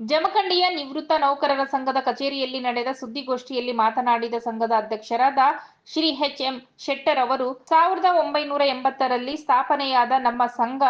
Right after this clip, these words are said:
ಪ್ರತಿ ವರ್ಷದಂತೆ ಈ ವರ್ಷವೂ ಮೂವತ್ತೆಂಟನೇ ವಾರ್ಷಿಕ ಸಭೆ ಮತ್ತು ಎಪ್ಪತ್ತು ವರ್ಷದ ಹಿರಿಯ ಚೇತನರ ಸನ್ಮಾನ ಸಮಾರಂಭವನ್ನು ಇದೇ ತಿಂಗಳು ಹದಿನೆಂಟರಂದು ಆಯೋಜಿಸಲಾಗಿದೆ. ಈ ಕಾರ್ಯಕ್ರಮದ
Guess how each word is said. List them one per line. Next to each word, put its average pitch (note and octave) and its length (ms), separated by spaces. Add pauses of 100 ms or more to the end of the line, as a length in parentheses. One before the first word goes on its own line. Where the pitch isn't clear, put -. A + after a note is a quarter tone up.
(120)
ಪ್ರತಿ D#4+ 420
ವರ್ಷದಂತೆ E4 600
ಈ D4+ 240
ವರ್ಷವೂ C#4+ 500
ಮೂವತ್ತೆಂಟನೇ C#4 760
ವಾರ್ಷಿಕ B3+ 480
ಸಭೆ A#3+ 300
ಮತ್ತು B3 320
ಎಪ್ಪತ್ತು C4+ 540
ವರ್ಷದ C4 320 (140)
ಹಿರಿಯ C#4+ 300
ಚೇತನರ A#3+ 520
ಸನ್ಮಾನ A#3+ 480
ಸಮಾರಂಭವನ್ನು A#3+ 840 (260)
ಇದೇ D#4 320
ತಿಂಗಳು C4+ 500
ಹದಿನೆಂಟರಂದು B3 760
ಆಯೋಜಿಸಲಾಗಿದೆ. A3 1160 (160)
ಈ F#4 240
ಕಾರ್ಯಕ್ರಮದ D#4+ 600